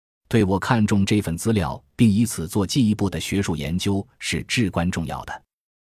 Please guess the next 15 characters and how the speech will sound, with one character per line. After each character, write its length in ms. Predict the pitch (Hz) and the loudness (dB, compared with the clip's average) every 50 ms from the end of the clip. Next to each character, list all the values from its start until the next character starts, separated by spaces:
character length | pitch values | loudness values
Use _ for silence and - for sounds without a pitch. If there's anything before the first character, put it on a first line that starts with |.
| _ _ _ | _ _ _
虽 160 | - - 147 | 0 2 2
然 160 | 139 - 123 | 4 4 2
目 160 | 127 120 107 | 2 2 0
前 300 | 92 - 92 92 104 113 | 0 -2 0 0 0 2
关 180 | 110 113 110 107 | 2 2 2 2
于 80 | 98 | 2
袍 300 | 104 107 - - 95 104 | 0 -2 -2 -2 -2 -2
哥 100 | 107 - | 0 -2
的 100 | 101 87 | -2 -4
资 160 | 85 - - 117 | -4 -2 -2 0
料 200 | 107 92 76 - | 0 0 -2 -4
不 180 | - - 104 | -4 -2 -2
甚 160 | 104 - 98 | 0 0 0
系 180 | 92 - - 104 | -2 0 -2 -2
统， 240 | 98 - - - | -2 -4 -6 -12